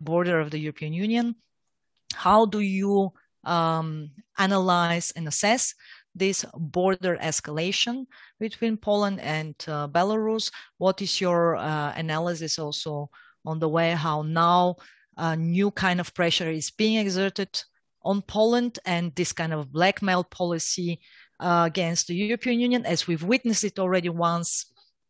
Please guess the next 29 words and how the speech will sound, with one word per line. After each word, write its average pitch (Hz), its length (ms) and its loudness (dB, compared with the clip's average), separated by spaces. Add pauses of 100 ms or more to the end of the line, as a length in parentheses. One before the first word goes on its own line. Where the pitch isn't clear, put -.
(420)
uh, 170 440 2
in 170 280 -2
the, 156 580 -2 (520)
uh, 156 360 0
past - 720 0
with, 160 640 0
uh, 151 380 -4
the 151 160 -4
migration 170 600 0
flows, 165 600 -4 (460)
uh, 160 300 0
in 165 100 -4
twenty 175 340 -6
fifteen 269 680 -4
and, 175 380 0
uh, 165 400 0
what, 160 360 -4
what 170 200 -2
followed 190 480 4
actually 165 640 0
as 151 260 -2
a 160 60 -2
deal 170 300 0
between 165 300 -8
the 156 80 -6
European 156 360 -6
Union 143 180 -8
and - 160 -10
Turkey. 262 480 2